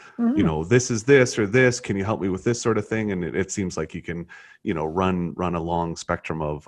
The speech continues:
Speaker 1: of ways you can help facilitate rather than just
Speaker 2: Ye-,
Speaker 1: coming in
Speaker 2: yeah.
Speaker 1: with these set sort of ideas, right? Yeah.
Speaker 2: Absolutely, 'cause, like,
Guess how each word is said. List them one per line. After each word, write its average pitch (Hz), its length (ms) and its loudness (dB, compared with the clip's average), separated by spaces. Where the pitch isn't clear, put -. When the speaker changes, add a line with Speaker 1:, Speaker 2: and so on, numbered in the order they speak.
Speaker 1:
of 82 160 -8
ways 82 260 -2
you 82 80 -10
can 76 300 -10
help - 320 -4
facilitate 85 560 -4
rather 78 260 -4
than 78 160 -12
just 80 240 -2
Speaker 2:
Ye-, - 80 0
Speaker 1:
coming 90 200 2
in 82 80 2
Speaker 2:
yeah. 80 60 0
Speaker 1:
with 80 100 -4
these 92 240 -4
set - 300 -4
sort 85 180 0
of 73 340 -6
ideas, 87 500 -2
right? 73 260 -4
Yeah. - 140 -20
Speaker 2:
Absolutely, 170 360 6
'cause, 143 200 4
like, 139 220 2